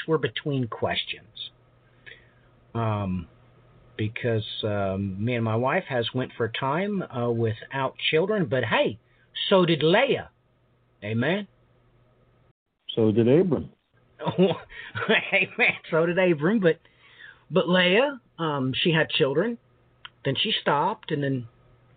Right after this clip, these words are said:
Speaker 1: of course, Rachel had children, so then Leah got a handmaid, she had children, then she had more children. So maybe we're just in a, I don't know, maybe we're between questions. I don't know.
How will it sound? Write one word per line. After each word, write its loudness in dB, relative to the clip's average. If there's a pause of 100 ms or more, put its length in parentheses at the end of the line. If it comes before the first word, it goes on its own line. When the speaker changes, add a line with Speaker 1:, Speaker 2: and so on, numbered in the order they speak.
(920)
Speaker 1:
of -6
course, 2
Rachel 2
had 0
children, 0
so 2
then 2
Leah 4
got 0
a -2
handmaid, 0
she 0
had 0
children, 0 (120)
then 2 (140)
she -2
had -2
more 0
children. -4 (1040)
So 2
maybe 0
we're 0
just -2
in 2
a, -2 (1400)
I -2
don't -4
know, -8 (720)
maybe 2
we're 2
between 0
questions. -6 (500)
I -4
don't -2
know. -6